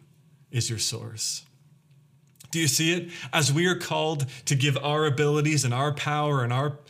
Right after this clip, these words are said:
position up for others, it's just a reflection of what he's done for us. He gave all the competence he had, all the power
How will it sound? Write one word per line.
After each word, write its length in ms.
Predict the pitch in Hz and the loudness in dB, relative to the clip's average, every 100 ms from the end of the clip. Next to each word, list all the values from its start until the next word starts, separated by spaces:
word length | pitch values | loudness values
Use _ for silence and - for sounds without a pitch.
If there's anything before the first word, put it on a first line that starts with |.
| - - | -20 -2
position 500 | 143 151 143 156 147 | 2 2 2 0 0
up 220 | 139 147 | -2 -4
for 220 | - 131 120 | -4 -4 -2
others, 440 | 131 160 165 - - - - | -2 0 -2 -4 -8 -10 -4
it's 200 | 151 - | 0 0
just 200 | 180 160 | -2 -2
a 20 | |
reflection 480 | 156 165 147 - 143 | -2 -2 -2 2 2
of 100 | 127 | 0
what 120 | 127 | -2
he's 240 | 147 139 | -2 -2
done 200 | 127 120 | 0 -2
for 180 | 117 104 | -4 -8
us. 520 | 101 104 - - - - _ _ _ _ _ - _ _ _ _ _ | -16 -12 -10 -10 -10 -18 _ _ _ _ _ -20 _ _ _ _ _
He 160 | - 165 | -2 2
gave 280 | 160 143 127 | 2 2 0
all 280 | 131 151 | 0 0
the 100 | 165 | 0
competence 640 | - 143 135 131 131 127 - | 0 0 0 -2 -2 -2 0
he 80 | |
had, 300 | 113 117 110 | -2 0 -2
all 200 | 131 143 | 0 0
the 80 | 147 | 0
power 540 | 127 - 147 151 156 | -2 -2 0 0 -2